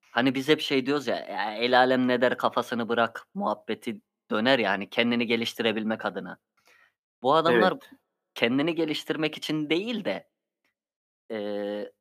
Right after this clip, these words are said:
Speaker 1: var olan sermayelerine, işte, servetlerine daha fazlasını katabilmek uğruna el alemin ne dediğini o kadar s-,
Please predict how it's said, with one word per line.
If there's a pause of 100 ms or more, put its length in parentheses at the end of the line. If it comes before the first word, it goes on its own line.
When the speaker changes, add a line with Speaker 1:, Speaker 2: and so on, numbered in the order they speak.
(220)
Speaker 1:
var
olan
sermayelerine,
işte,
servetlerine
daha
fazlasını
katabilmek
uğruna
el
alemin
ne
dediğini
o
kadar
s-,